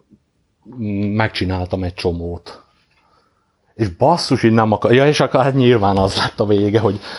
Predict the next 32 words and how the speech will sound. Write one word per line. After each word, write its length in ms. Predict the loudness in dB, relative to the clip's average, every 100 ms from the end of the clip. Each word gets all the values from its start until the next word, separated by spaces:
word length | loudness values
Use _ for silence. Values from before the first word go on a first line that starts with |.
| -2
miután 380 | 0 2 0
egy 140 | 0 0
napig 400 | 0 -2 -4 0
így, 280 | 0 -2 -16 _ _ _ -20 -20 _ -8
így 240 | -6 -6 -8 -4
ezeket 400 | -2 0 -4 -6
így 100 | 0
kitaláltam, 800 | 0 2 0 2 0 0 0 -2
hogy 120 | -2
mit 220 | -2 -2
akarok, 520 | -4 0 2 2 0
akkor 220 | -4 -8
kivágtam, 960 | -2 0 2 2 0 -2 -4 -4 -2 -4
akkor 360 | -6 -10 -10 -10 -18 -20 -10
ez, 320 | 0 2 2 2
meg 180 | 2
az, 220 | 2 2 0
meg 180 | -2 0
amaz. 480 | 2 2 0 -4 -16 -20 -20 _ _ -20 -20 -20 _ -20 -4
És 60 |
akkor 160 | 2 2
utána 260 | 4 2 4
nyilván 420 | 4 4 2 0
a 40 |
nap 180 | -2 -2
végén 280 | -2 0 0
megnéztem 520 | 0 -2 -4 -6 -8
a 40 |
csillag-, 520 | -8 -8 -6 -6 -4 -2
megnéztem 460 | 0 0 0 -2
a 40 | -6
Starship 560 | -2 -2 0 0 -2